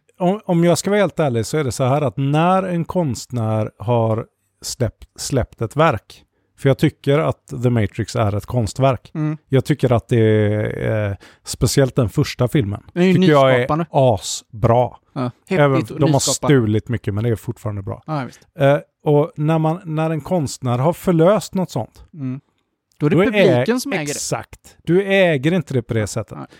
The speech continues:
Speaker 1: Och George Lucas var egentligen den som började med det här och fick många fans emot sig. Han började pilla mycket i sina gamla Star Wars-filmer.
Speaker 2: Mm.
Speaker 1: För att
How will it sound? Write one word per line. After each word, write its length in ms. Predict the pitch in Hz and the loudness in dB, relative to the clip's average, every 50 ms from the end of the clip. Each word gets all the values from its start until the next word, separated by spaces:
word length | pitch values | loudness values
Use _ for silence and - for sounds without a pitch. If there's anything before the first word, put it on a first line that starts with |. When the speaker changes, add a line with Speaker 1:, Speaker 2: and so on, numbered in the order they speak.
| _ _ | _ _
Speaker 1:
Och 120 | - 135 135 | -2 -2 2
George 260 | 127 165 180 175 147 - - - 208 214 190 | 2 4 2 2 0 -4 -6 -4 0 2 2
Lucas 480 | 135 104 - - 170 185 180 - - - | 2 0 -2 -2 -2 -2 -2 -2 -2 0
var 140 | 196 156 | 0 2
egentligen 460 | 139 139 131 113 - - 123 117 110 117 | 2 2 0 -4 -6 -6 -6 -6 -4 -2
den 180 | 120 107 92 | -4 -4 -4
som 200 | - - 107 101 | -6 -6 -4 0
började 300 | 104 127 117 110 101 101 123 | 0 2 2 2 2 0 0
med 80 | 170 175 | 0 2
det 60 | 170 | 2
här 200 | 156 123 104 113 | 2 2 2 0
och 120 | 123 110 | -2 -4
fick 240 | - - 117 - - | -2 -4 -4 -4 -4
många 260 | 123 117 110 101 92 | -6 -6 -6 -6 -6
fans 380 | - - 123 113 104 101 - - | -8 -6 -6 -6 -8 -8 -8 -6
emot 300 | 107 107 107 101 - - | -4 -4 -4 -6 -8 -6
sig. 300 | - 165 175 160 113 - _ _ _ - - _ _ | -2 0 2 2 0 -2 _ _ _ -20 -20 _ _
Han 220 | - - 135 139 135 | -6 -2 0 2 4
började 200 | 143 135 131 131 | 2 2 2 0
pilla 540 | - - - 180 180 151 131 110 113 135 156 | -4 -4 -2 -2 0 0 0 0 2 2 2
mycket 260 | 180 175 - - - 117 | 2 0 -2 0 0 0
i 60 | 107 98 | 0 0
sina 220 | 120 117 107 107 | 0 -2 -2 -2
gamla 380 | 107 123 120 113 104 98 101 98 | 0 0 0 0 0 -2 -2 -4
Star 260 | - - 135 113 107 | -4 -2 -2 -2 -2
Wars-filmer. 640 | 104 107 95 - - 110 104 98 110 139 147 147 87 _ _ _ - | -4 -8 -10 -8 -6 -4 -4 -2 0 0 0 0 -2 _ _ _ -14
Speaker 2:
Mm. 200 | 156 147 143 - - - _ | -12 -12 -12 -14 -18 -20 _
Speaker 1:
För 180 | - - 143 131 | -8 -2 2 2
att 260 | 135 123 - - | 2 2 0 -8